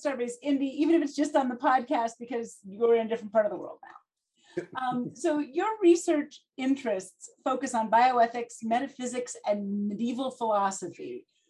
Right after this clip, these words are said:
Speaker 1: How does your interest in Star Trek mesh with all of those areas?
Speaker 2: <laughs> Yeah. So the first thing I should note is my interest in Star Trek predates all those. Um, you know, I've been a, I've been a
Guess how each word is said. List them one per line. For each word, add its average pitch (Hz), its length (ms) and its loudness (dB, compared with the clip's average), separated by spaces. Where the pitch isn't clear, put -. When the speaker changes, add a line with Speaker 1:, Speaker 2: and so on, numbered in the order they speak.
Speaker 1:
How 254 80 2
does 571 260 0
your 466 160 -4
interest 427 300 -10
in 233 100 -2
Star 262 300 -2
Trek 220 280 0
mesh 202 280 -4
with 202 100 -12
all 202 220 4
of 190 80 -4
those 180 240 -4
areas? - 720 -12
Speaker 2:
<laughs> 208 80 -6
Yeah. 156 400 6
So 165 380 6
the 214 80 -4
first 269 200 0
thing 185 100 0
I 160 40 0
should 156 180 -6
note 151 280 0
is 131 180 -8
my 139 280 -4
interest 175 360 -2
in 139 80 -6
Star 160 260 2
Trek 139 280 -2
predates 165 500 2
all 160 220 2
those. 104 520 -8
Um, 123 460 -2
you 139 60 -6
know, 131 60 -2
I've 139 120 0
been 151 100 4
a, 127 240 -2
I've 143 120 -6
been 147 120 0
a 131 60 -4